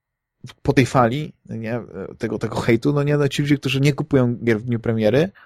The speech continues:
no już po nią nie sięgną, bo się okazuje, że, że to, że to nie jest nic ciekawego, że to jest, a gdyby na przykład uszli twoją opinię i na przykład byłaby jakaś, nie wiem, pięćdziesiąt procent na Steamie promocja,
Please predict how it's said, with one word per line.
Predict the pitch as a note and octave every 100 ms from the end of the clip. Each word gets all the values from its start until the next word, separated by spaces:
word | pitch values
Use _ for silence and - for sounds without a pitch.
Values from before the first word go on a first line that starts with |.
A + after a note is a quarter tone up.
| _ _ C3+
no |
już | D#3
po | F3+
nią | F3+
nie | F3
sięgną, | - F#3+ F#3+ F3+
bo |
się | D#3+ D#3+
okazuje, | D#3 D3 D3
że, | C3 C3
że | B2+
to, | B2 G#2+ A#2
że | B2
to | B2
nie | A#2+
jest | A2
nic | A#2
ciekawego, | - A#2 G#2+ F#2+ G2+
że |
to | A2
jest, | A#2 A#2+ - - - _
a | A#2
gdyby | A#2+ C#3 C#3+
na |
przykład | C#3 C#3+
uszli | C3 C3 B2
twoją | - G3 G#3
opinię | A2 G2 F#2+ C3+ - _ _ _ _ _ _ _ _
i | A#2+
na | A2+
przykład | G#2+ A2+
byłaby | A#2 A2+ A#2
jakaś, | A2+ A#2 - A2
nie | G2+
wiem, | G2 - _ - -
pięćdziesiąt | A#2+ A#2+ A#2
procent | A#2+ B2+ A#2+
na | A2+
Steamie | - A#2 A#2 A#2+
promocja, | B2 A#2 A2 G#2+ C#3 F#3+